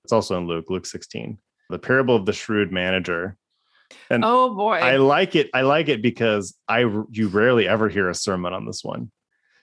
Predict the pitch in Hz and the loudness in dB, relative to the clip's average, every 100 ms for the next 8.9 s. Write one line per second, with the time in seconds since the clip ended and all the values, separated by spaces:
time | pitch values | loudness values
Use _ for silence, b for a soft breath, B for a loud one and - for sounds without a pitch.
0 | _ - 110 101 90 - - _ _ - | _ -2 2 2 0 -8 -12 _ _ -18
1 | - _ 113 - - 131 113 107 107 104 | -18 _ -6 -2 0 2 2 2 2 0
2 | 90 - - 107 - 110 101 98 - 101 | -2 -6 -2 -2 0 -2 -2 -6 -6 -6
3 | 90 90 - _ _ _ 113 104 95 98 | -6 -12 -20 _ _ _ -6 -4 -2 0
4 | 95 95 98 92 90 85 92 101 92 90 | 0 0 -4 -4 -6 -2 -2 -2 -4 -4
5 | 87 85 - - - - _ - - - | -6 -8 -12 -16 -20 -20 _ -20 -20 -8
6 | 107 104 85 101 87 113 107 95 85 113 | -2 -2 -2 -6 -2 -2 0 -2 -2 -2
7 | 117 87 85 - - - 50 - - b | -2 -4 -8 -14 -14 -12 -12 -12 -16 b
8 | b _ - 110 95 92 92 120 127 | b _ -2 0 2 2 0 0 -2